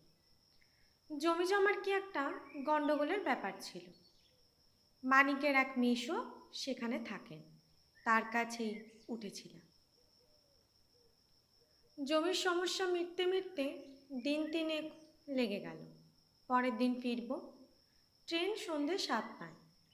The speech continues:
তাও গোকুলগঞ্জ থেকে এক ঘন্টা বাসে। বিশ পঁচিশ মিনিট রিকশায় গেলে তবে রেল স্টেশন।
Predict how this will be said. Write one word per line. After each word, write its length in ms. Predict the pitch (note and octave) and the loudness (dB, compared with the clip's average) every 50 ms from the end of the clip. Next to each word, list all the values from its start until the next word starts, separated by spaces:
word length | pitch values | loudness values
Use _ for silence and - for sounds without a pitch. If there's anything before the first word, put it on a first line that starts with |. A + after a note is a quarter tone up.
| _ _ _ _ _ _ _ | _ _ _ _ _ _ _
তাও 260 | - C#4 C#4 C#4+ D4+ D4 | 4 6 6 8 6 6
গোকুলগঞ্জ 800 | - C#4+ C#4+ C#4 C#4+ D4 D4 C#4 C4 C#4+ C#4 C#4 C4+ C#4+ C#4 | 4 4 4 4 4 2 2 2 4 2 2 2 0 0 -2
থেকে 440 | C#4 C#4 C4 - - G#3 A#3 C#4 B3+ - - - - | 0 -2 -2 -2 -4 -6 -6 -8 -8 -12 -18 -10 -6
এক 220 | - A3 A3 A3 A3+ | -4 -4 -4 -4 -4
ঘন্টা 300 | G#3+ A3 G#3 - A#3 B3+ | -6 -6 -4 -2 -2 -2
বাসে। 600 | A3 A3 F#3+ E3+ D#3+ - - F3+ F3 - - _ _ _ _ _ _ _ _ _ _ _ _ _ _ _ _ _ _ _ - | -2 -2 -4 -4 -6 -8 -10 -12 -14 -18 -20 _ _ _ _ _ _ _ _ _ _ _ _ _ _ _ _ _ _ _ -8
বিশ 420 | B3+ A#3+ D4 E4 F#4+ F4+ - - - | -4 0 2 4 4 4 2 0 -2
পঁচিশ 380 | F#4 F#4 F4+ F#4+ F#4+ F#4 F#4+ | -4 -2 2 2 2 2 2
মিনিট 260 | F#4+ F#4 F#4+ F#4+ F#4+ E4 | 2 2 2 2 0 0
রিকশায় 560 | C#4+ D4+ C#4+ D4 - - E4+ E4 E4 E4 C#4+ | 0 -2 -2 -2 -2 0 2 2 2 2 2
গেলে 520 | D4+ C#4+ B3+ C4+ F#4 - - - - - - - | 2 2 2 2 0 -2 -6 -12 -16 -16 -6 0
তবে 300 | C#4 B3 A#3 A3+ A#3+ A3+ | 2 4 4 4 4 2
রেল 200 | G#3 F#3 F3 E3+ | 2 0 -2 -4
স্টেশন। 440 | - - - F3 E3+ - - D#3+ | -6 -6 -6 -6 -6 -6 -8 -10